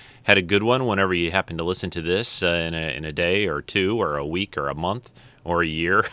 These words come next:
<laughs> This will be podcast, I think it's three seventy-nine. Is that right?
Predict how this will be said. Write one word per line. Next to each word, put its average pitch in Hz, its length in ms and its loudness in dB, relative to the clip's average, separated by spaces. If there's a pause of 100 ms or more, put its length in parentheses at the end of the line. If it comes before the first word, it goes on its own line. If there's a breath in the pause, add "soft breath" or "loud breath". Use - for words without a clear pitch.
(200)
<laughs> - 260 -6 (540 loud breath)
This 107 160 2
will 113 80 0
be 104 120 0
podcast, 95 800 4
I - 80 -10
think - 260 -8
it's - 200 -6
three 107 720 -4 (440 soft breath)
seventy-nine. 107 1120 -2
Is 160 160 -8
that 113 200 -2
right? 185 360 -6